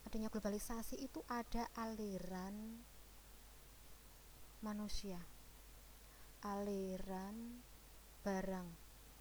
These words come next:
aliran modal. Modal termasuk aliran pi-, eh, hasil pemikiran.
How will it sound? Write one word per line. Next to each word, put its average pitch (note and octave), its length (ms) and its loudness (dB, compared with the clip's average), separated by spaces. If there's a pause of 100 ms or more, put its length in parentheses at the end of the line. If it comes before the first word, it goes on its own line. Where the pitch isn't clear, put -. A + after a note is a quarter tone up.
(500)
aliran F#3+ 880 2 (720)
modal. F#3+ 400 2 (160)
Modal G3+ 160 0
termasuk G3 480 2 (400)
aliran F#3 400 2
pi-, - 160 -6 (400)
eh, F#3 280 2 (760)
hasil G3+ 320 4
pemikiran. F#3+ 560 -2